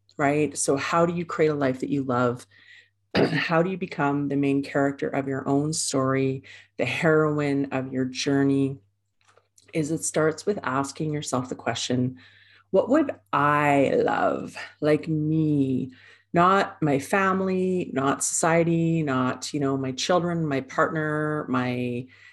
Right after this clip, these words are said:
boss, uh, you know, not what is the economy saying, what does covid say, what does my education say? Like, none of that. You stop giving those things permission to dictate how you're gonna show up for yourself in your life.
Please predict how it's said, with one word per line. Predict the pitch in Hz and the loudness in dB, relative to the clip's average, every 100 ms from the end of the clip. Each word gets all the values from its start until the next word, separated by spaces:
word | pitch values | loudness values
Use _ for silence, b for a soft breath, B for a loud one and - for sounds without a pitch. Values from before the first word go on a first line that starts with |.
| B _ 143 | B _ -4
boss, | 151 143 147 147 147 151 - - | 2 6 6 6 4 2 -4 -4
uh, | 139 135 | -2 -2
you | 139 | -2
know, | 139 | -2
not | 135 143 143 | 0 0 0
what | 135 147 | 0 0
is | 139 | -2
the | 127 | -4
economy | 127 - 185 185 185 180 | -4 0 2 2 -2 -4
saying, | - 165 160 160 147 | -2 -2 0 -2 -2
what | 135 | -4
does | 127 127 B B B _ | -4 -6 B B B _
covid | - 208 185 185 | 0 2 2 0
say, | - 175 170 170 165 | 2 4 4 4 2
what | 143 139 | 2 0
does | 143 | -2
my | 127 | -4
education | 123 139 - 190 - 165 | -4 -6 -4 -2 -2 -4
say? | - 170 | -2 0
Like, | 160 - | -2 -2
none | 170 170 175 208 | -2 0 2 4
of | 214 180 170 | 2 0 0
that. | 147 135 131 202 247 - B B B B _ | 2 2 2 0 -2 -10 B B B B _
You | 160 170 165 | -8 -6 -6
stop | 165 - - - 185 196 254 254 | -2 0 0 2 4 4 2 -2
giving | - 165 175 165 | -4 -2 -2 -2
those | 160 160 - | -2 -2 -2
things | 160 156 160 | -2 -2 -4
permission | - - 170 156 160 170 165 - - 139 135 139 | -10 -4 -2 0 2 2 2 0 2 2 0 -2
to | - 165 | -4 -8
dictate | 139 - 165 165 - - 160 143 139 | -6 0 0 -2 -10 0 4 4 2
how | - - 151 147 | -2 0 2 4
you're | 156 147 | 2 0
gonna | 151 151 | -2 -4
show | - 160 | -2 -2
up | - | -2
for | 147 | -2
yourself | 139 139 151 135 147 | -2 0 0 0 -2
in | 139 | -4
your | 131 | -4
life. | 123 - - | -4 -4 -6